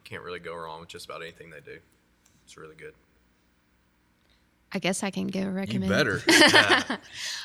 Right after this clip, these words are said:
Speaker 2: Um, Lee and I have been watching Justified here lately.
Speaker 1: Yeah.
Speaker 2: Um,
Speaker 1: We talked about it
Speaker 3: We,
Speaker 1: last
Speaker 3: yeah,
Speaker 1: episode.
Speaker 2: Did
Speaker 3: last,
Speaker 2: y'all?
Speaker 3: last episode, we just kinda stumbled on this.
Speaker 2: Yeah,
Speaker 3: Yeah,
Speaker 2: it's
Speaker 3: when I
Speaker 2: really
Speaker 3: first started
Speaker 2: good.
Speaker 3: watching, I'm like,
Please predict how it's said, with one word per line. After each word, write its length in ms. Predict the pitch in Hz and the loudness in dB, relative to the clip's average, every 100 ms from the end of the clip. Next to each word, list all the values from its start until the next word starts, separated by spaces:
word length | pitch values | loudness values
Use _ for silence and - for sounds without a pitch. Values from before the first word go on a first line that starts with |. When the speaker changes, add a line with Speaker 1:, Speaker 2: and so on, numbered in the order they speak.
| - | 0
Speaker 2:
Um, 240 | 226 208 | 2 2
Lee 140 | 202 254 | 2 2
and 100 | 311 | 2
I 80 | 247 | 2
have 100 | 214 | 0
been 120 | 208 | 0
watching 260 | 208 190 | 0 -2
Justified 640 | 180 185 208 185 175 170 180 | -4 -4 -6 -4 -4 -4 -6
here 200 | 175 175 | -6 -6
lately. 460 | 175 - 175 175 - _ - - - | -6 -6 -6 -6 -10 _ -20 -18 -2
Speaker 1:
Yeah. 300 | 196 185 180 | 2 2 2
Speaker 2:
Um, 140 | 190 - _ _ _ 104 | -2 -8 _ _ _ -16
Speaker 1:
We 80 | |
talked 180 | 98 110 | -8 -6
about 160 | 104 101 | -4 -4
it 20 | |
Speaker 3:
We, 40 | 131 | -4
Speaker 1:
last 200 | 196 143 | -4 -4
Speaker 3:
yeah, 60 | 180 | -2
Speaker 1:
episode. 180 | 151 107 | 0 2
Speaker 2:
Did 100 | 214 | 4
Speaker 3:
last, 120 | 196 | 6
Speaker 2:
y'all? 200 | 254 302 285 | 8 6 6
Speaker 3:
last 220 | 165 143 | 2 0
episode, 360 | 139 - 110 | -2 0 0
we 80 | 104 | 0
just 240 | 104 123 - | -4 -6 -4
kinda 200 | 120 104 | -4 -4
stumbled 460 | - 113 123 107 | -4 -4 -4 -2
on 160 | 95 87 | -2 -4
this. 300 | 85 85 - - | -4 -6 -8 -8
Speaker 2:
Yeah, 420 | 208 208 269 226 185 | -2 2 2 2 0
Speaker 3:
Yeah, 60 | |
Speaker 2:
it's 100 | 107 | 0
Speaker 3:
when 100 | 113 | 2
I 40 | 185 | 4
Speaker 2:
really 220 | 220 277 | 4 4
Speaker 3:
first 60 | 214 | 4
started 160 | 151 | 2
Speaker 2:
good. 40 | 117 | 2
Speaker 3:
watching, 360 | 120 - 117 | 0 -2 -2
I'm 120 | 104 101 | -4 -4
like, 220 | 92 | -8